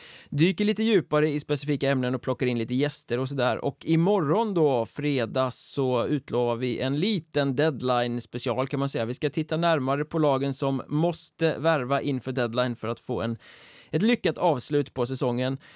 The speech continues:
Eh, det ska vi djupdyka i, och så ska vi plocka in lite sportchefer som gäster som kommer prata om, eh, ja, sin syn och approach inför den här deadlinen som, eh,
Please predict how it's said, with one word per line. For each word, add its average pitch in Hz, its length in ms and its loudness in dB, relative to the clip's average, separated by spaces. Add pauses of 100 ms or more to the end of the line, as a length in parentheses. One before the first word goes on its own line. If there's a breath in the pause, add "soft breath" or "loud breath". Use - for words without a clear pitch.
(180 soft breath)
Eh, 127 260 2
det 151 140 4
ska 156 160 -2
vi 151 80 2
djupdyka 143 500 0
i, 135 180 2
och 135 100 0
så 147 120 -6
ska 151 160 -4
vi 156 140 0
plocka 170 260 -4
in 165 120 0
lite 165 380 -2
sportchefer 135 920 -2
som 127 460 -2
gäster 139 480 -2
som 127 160 -4
kommer 123 180 -2
prata 123 440 -2
om, 117 360 0
eh, 117 180 0 (720 loud breath)
ja, - 180 2
sin 165 260 -2
syn 156 360 -2
och 139 140 -2
approach 156 460 -2
inför 131 220 -2
den 135 80 -2
här 120 80 0
deadlinen 113 600 -2
som, 107 420 -6
eh, 90 100 -4